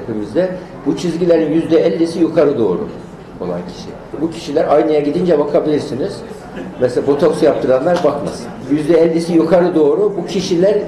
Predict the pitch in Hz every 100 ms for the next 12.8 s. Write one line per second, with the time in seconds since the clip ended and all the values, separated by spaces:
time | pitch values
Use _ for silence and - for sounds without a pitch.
0 | - 170 185 190 170 160 170 170 165 175
1 | 165 - 98 90 - - - - - -
2 | 143 151 156 160 170 160 151 156 170 196
3 | 190 160 170 165 170 151 147 113 131 151
4 | 139 160 139 147 156 131 107 107 - 92
5 | 90 95 90 82 78 - 90 90 151 151
6 | 113 127 107 104 - 90 98 90 85 -
7 | - - 113 107 110 117 139 151 - -
8 | 123 147 170 - - - 117 139 151 143
9 | 170 156 160 - 185 143 143 170 - 139
10 | - 135 175 - 120 120 - 139 175 -
11 | 147 147 147 123 120 110 104 - 90 -
12 | 135 - 165 151 135 127 -